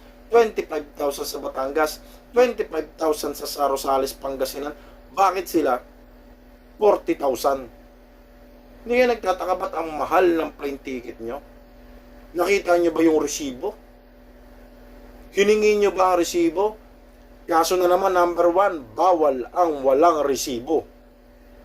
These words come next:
Hindi kita tinatakot, pero sana matakot ka. Ah, kaso na naman yan. Bawal ang walang resibo. Hmm?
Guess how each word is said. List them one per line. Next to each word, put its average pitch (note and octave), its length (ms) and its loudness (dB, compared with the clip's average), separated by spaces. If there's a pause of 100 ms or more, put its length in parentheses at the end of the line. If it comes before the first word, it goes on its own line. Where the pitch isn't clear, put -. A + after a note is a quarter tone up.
(840)
Hindi F3 480 2
kita D#3+ 160 -4
tinatakot, E3 640 0
pero D3+ 160 0
sana D3+ 320 0
matakot C3 480 -4
ka. C3+ 240 0 (800)
Ah, C#3+ 320 -6
kaso A#2+ 480 2
na E3 80 4
naman C#3 320 0
yan. D3 200 2 (960)
Bawal E3+ 640 4
ang D#3 400 -2
walang D3+ 460 2
resibo. C3 720 -4 (1400)
Hmm? C#3 220 -8